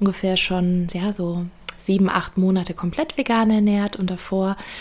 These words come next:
ja auch schon so sieben, acht Monate neunzig Prozent vegan. Und ich muss wirklich sagen, so von Monat zu Monat habe ich ja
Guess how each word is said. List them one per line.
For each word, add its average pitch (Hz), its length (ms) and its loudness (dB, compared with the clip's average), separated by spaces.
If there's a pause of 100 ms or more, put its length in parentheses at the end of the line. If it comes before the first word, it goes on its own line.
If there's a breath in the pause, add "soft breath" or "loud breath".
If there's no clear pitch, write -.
(160 loud breath)
ja 190 180 4
auch 196 80 2
schon 208 180 2
so 196 120 0
sieben, 190 300 2
acht 185 200 -2
Monate 180 800 0
neunzig 180 340 -2
Prozent 220 540 -4
vegan. 196 540 0 (400 loud breath)
Und 185 320 2
ich 180 200 -2
muss 196 220 2
wirklich - 280 -4
sagen, 185 340 0
so 185 80 -2
von 185 240 2
Monat 196 340 4
zu - 140 0
Monat 190 500 4
habe 180 140 -4
ich 165 100 -6
ja 175 220 0